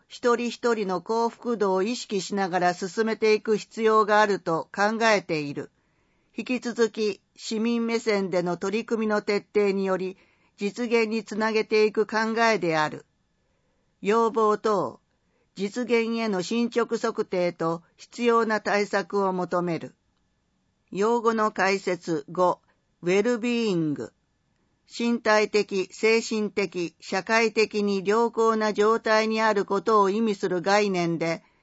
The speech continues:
人々の満足度や充実、幸せなどを表すもの。用語の解説終わり。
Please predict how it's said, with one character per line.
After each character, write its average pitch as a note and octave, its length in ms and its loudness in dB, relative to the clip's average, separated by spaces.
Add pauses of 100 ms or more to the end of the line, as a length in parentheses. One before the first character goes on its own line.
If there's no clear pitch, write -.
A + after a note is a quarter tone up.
人 A#3+ 320 0
々 G#3 240 -2
の F3+ 120 0
満 G#3 300 0
足 A3 260 0
度 F#3 140 0
や E3 180 2
充 G3 260 2
実、 F#3 440 -4 (240)
幸 A#3+ 420 2
せ A#3 160 0
な A3+ 180 2
ど F#3 200 0
を F3+ 60 2
表 G3+ 400 4
す - 160 -6
も D3+ 140 0
の。 D3 200 -4 (720)
用 A3+ 260 2
語 A3 120 2
の G#3 160 0
解 F#3+ 280 -2
説 F3 460 -4
終 F3 260 4
わ E3+ 80 4
り。 D#3 220 -6